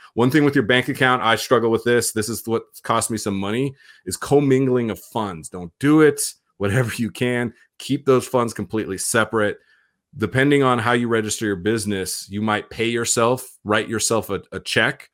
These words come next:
as, uh, as payment. You might, at the end of the month, take a distribution as an owner. You need to decide on that,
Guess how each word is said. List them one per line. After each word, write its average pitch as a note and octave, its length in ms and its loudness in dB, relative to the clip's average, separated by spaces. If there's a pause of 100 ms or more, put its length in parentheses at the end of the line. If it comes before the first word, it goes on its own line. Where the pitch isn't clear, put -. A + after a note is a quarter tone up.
(500)
as, G2+ 540 2
uh, G2+ 500 -2 (180)
as G2+ 220 -6
payment. C3 580 2 (320)
You G#2+ 100 0
might, A2 240 2
at G#2 120 -2
the A2+ 180 -8
end A#2 200 0
of A2 60 -2
the G#2 80 -2
month, A2 320 -2
take G#2 180 -4
a G2 40 -4
distribution C#3 1120 -2 (120)
as F#2+ 280 -6
an F2 160 -12
owner. C3 320 0
You A#2 140 -4
need A#2+ 180 -2
to A2 80 -6
decide G#2 460 -2
on G2+ 160 -4
that, F#2 300 -4